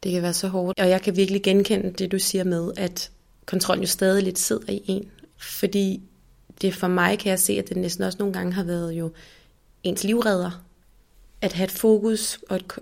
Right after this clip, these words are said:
ligesom kontrol over nogle ting, gjorde jo egentlig også, at jeg var i stand til at stå på benene og gennemføre min, min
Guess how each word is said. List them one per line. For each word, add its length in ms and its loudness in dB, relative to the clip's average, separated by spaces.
ligesom 280 -4
kontrol 600 -2
over 160 -4
nogle 180 -6
ting, 320 0
gjorde 400 2
jo 120 2
egentlig 320 -4
også, 120 -2
at 40 -6
jeg 80 -2
var 60 -2
i 40 -2
stand 260 -2
til 100 -4
at 60 -4
stå 160 -2
på 120 -8
benene 440 -2
og 100 -10
gennemføre 540 -2
min, 280 -2
min 140 0